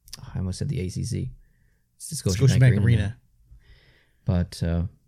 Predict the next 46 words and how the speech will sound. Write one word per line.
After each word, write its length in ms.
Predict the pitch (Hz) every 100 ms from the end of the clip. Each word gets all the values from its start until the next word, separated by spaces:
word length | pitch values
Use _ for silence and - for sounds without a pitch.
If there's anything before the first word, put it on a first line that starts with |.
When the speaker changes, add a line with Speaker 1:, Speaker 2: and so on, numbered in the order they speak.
| _
Speaker 1:
anyways, 260 | 127 139 123
it's 100 | 98
gonna 120 | 120
be 100 | 113
exciting. 380 | 104 131 135 123
I'm 200 | 104 104 127 -
obviously 360 | 92 110 98
watch 220 | 92 127
it, 60 | -
Speaker 2:
And 360 | 127 - - 131
by 80 |
Speaker 1:
but 20 | 160
Speaker 2:
the 60 |
way, 140 | 131 127
as 80 | 131
a 120 | 123
Scotiabank 420 | 180 180 165 139
customer, 480 | 143 131 - 78 107 - _ _ _ _ -
I 60 |
don't 180 | 131 156
like 480 | 123 127 107 123 - _ _
Speaker 1:
I 60 | 98
agree. 140 | 98
Speaker 2:
that 220 | 98 - 120
the 80 | 117
bank 300 | 151 165 -
that 120 | 135
I 140 | 147
pay 240 | 139 147 123
fees 280 | 135 151 123
to 300 | 92 90 113
is 100 | 107
paying 300 | - 123 123
two 260 | - 220
hundred 320 | 214 196 175 139
million 320 | 147 170 143
dollars 400 | 139 147 123 123
to 80 | 131
put 140 | 151
their 80 | 147
name 260 | 147 175 139
on 100 | 131
an 100 | 131
arena 260 | 147 170
in 80 | 139
Toronto 400 | 131 170 151 147